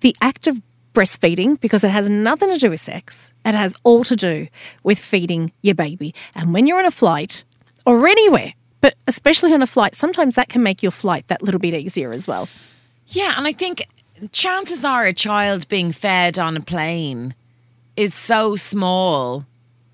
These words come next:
Speaker 2: that, like, they're obviously on the mother's lap feeding, you
Speaker 1: Mm-hmm.
Speaker 2: know? Like, they're, like, it's, you know, they're not, like, I don't know. I just,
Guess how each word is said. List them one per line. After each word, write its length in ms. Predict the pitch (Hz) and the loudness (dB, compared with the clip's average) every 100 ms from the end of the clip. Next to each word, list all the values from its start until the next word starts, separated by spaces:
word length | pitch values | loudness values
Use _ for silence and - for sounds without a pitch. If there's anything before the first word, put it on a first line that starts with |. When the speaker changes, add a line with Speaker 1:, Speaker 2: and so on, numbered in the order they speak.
| _ - | _ -4
Speaker 2:
that, 200 | 202 180 | -4 0
like, 360 | 190 180 _ | -2 -2 _
they're 180 | 214 196 | -2 2
obviously 340 | 196 196 - | 2 0 -6
on 260 | 220 208 202 - | -4 -6 -8 -8
the 100 | 208 | -8
mother's 460 | 208 196 196 180 185 | -6 -6 -4 -6 -2
lap 380 | 175 202 _ - _ _ | -2 -4 _ -20 _ _
feeding, 720 | - 233 233 240 277 302 277 - | -12 -8 -6 -6 -6 -8 -12 -6
you 60 | |
Speaker 1:
Mm-hmm. 180 | 185 190 | -2 0
Speaker 2:
know? 320 | 220 226 262 196 | 0 0 -4 -2
Like, 200 | 226 - | -4 -2
they're, 160 | 226 214 - | -6 -6 -4
like, 220 | 233 214 - | -4 -4 -6
it's, 220 | 214 - _ | -10 -12 _
you 140 | 262 247 | -10 -10
know, 60 | - | -10
they're 160 | 196 262 | -10 -8
not, 180 | 262 - _ _ - | -8 -10 _ _ -12
like, 200 | 226 202 _ _ _ - | -10 -10 _ _ _ -2
I 140 | 269 | -2
don't 100 | 302 | 0
know. 280 | 294 311 254 | 2 2 0
I 100 | 220 | -2
just, 320 | 240 269 - | -4 -6 -6